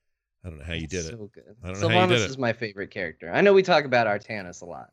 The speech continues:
Speaker 2: but Sylvanas is my favorite character.
Speaker 1: Is she your favorite? But she's your favorite w-,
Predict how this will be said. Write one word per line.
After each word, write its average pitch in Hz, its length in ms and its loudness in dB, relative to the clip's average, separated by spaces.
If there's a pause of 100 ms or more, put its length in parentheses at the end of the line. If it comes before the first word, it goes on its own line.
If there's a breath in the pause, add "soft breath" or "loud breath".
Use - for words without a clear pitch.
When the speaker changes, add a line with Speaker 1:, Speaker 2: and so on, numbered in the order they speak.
(140)
Speaker 2:
but 85 180 -14
Sylvanas 98 540 -10
is 55 120 -20
my - 120 -20
favorite - 360 -20
character. - 260 -20 (100)
Speaker 1:
Is 123 120 0
she 147 140 0
your 139 120 2
favorite? 143 240 -4
But 147 180 2
she's 165 240 0
your 147 80 0
favorite 170 480 0 (100)
w-, 101 240 -12